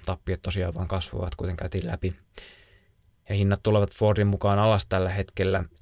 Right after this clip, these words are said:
ehkä yleisen markkinapa-, markkinapaineen vuoksi ja myöskin materiaalit kallistuvat,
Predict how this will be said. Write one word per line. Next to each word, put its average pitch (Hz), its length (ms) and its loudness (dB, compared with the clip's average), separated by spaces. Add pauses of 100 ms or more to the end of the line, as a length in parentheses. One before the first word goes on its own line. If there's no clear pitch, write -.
(1000)
ehkä 98 220 -4
yleisen 95 320 2
markkinapa-, 95 560 -2 (100)
markkinapaineen 95 760 -2 (140)
vuoksi 101 420 0
ja 92 160 -2 (800)
myöskin 98 360 0
materiaalit 95 580 0
kallistuvat, 95 600 0